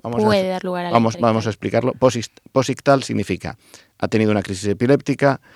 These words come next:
Speaker 1: han pasado unos días y al cabo de unos días aparece el cuadro psicótico.
Speaker 2: Exacto. Es característico que haya un intervalo lúcido que se llama, en el que parece que el paciente ha superado la crisis con normalidad. En el setenta y ocho por ciento de los casos suele ser de seis días y luego empieza con la clínica psicótica.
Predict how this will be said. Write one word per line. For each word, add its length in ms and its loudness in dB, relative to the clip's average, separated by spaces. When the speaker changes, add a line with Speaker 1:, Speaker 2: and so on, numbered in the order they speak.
Speaker 1:
han 160 0
pasado 320 2
unos 200 0
días 440 4
y 260 -6
al 160 -2
cabo 260 2
de 80 4
unos 240 0
días 340 2
aparece 360 -4
el 200 -6
cuadro 240 -4
psicótico. 460 -16
Speaker 2:
Exacto. 520 0
Es 100 -2
característico 600 0
que 80 0
haya 120 2
un 80 2
intervalo 480 2
lúcido 380 2
que 80 -4
se 180 -2
llama, 280 2
en 60 0
el 60 0
que 120 -4
parece 280 -2
que 80 0
el 60 -2
paciente 400 0
ha 20 -4
superado 340 0
la 120 0
crisis 300 -8
con 160 -4
normalidad. 600 0
En 120 -2
el 80 0
setenta 340 0
y 40 4
ocho 160 0
por 80 -4
ciento 220 0
de 40 6
los 120 0
casos 280 0
suele 200 -4
ser 200 -4
de 80 -2
seis 240 0
días 280 2
y 80 -2
luego 160 6
empieza 280 2
con 120 0
la 80 0
clínica 340 -4
psicótica. 640 -10